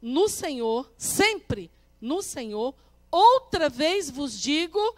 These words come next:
alegrai-vos. E não andeis ansiosos de coisa alguma." Mas isso é somente para quem é vivificado em Deus. Para quem é avivado em Deus.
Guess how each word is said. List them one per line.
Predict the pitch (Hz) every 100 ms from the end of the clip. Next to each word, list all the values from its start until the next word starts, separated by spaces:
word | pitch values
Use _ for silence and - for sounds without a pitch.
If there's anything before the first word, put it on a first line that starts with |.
| _ _ _ _ _
alegrai-vos. | 220 240 240 220 - 202 262 320 202 160 175 - - -
E | 262 285
não | 320 453 508 427
andeis | 320 311 359 427 392 -
ansiosos | 302 294 - 233 240 311 320 349 - - _
de | 190
coisa | - - 269 311 320 311 _ _
alguma." | 254 254 190 220 302 240 175 - -
Mas | 233 302 302 202 214
isso | 415 - - 226 -
é | - 330
somente | - - 294 277 381 466 -
para | - 330 403
quem | - 453 403 320
é | 311 415 - -
vivificado | 214 185 381 466 480 415 466 - 381 - 359 403 427
em | 427
Deus. | 302 440 494 320 185 - - - - _ _ _ _ _ - -
Para | - 392
quem | - 381 359
é | 427 466
avivado | 359 427 339 370 262 403 480 480 453
em | 453
Deus. | 370 480 494 285 175 - -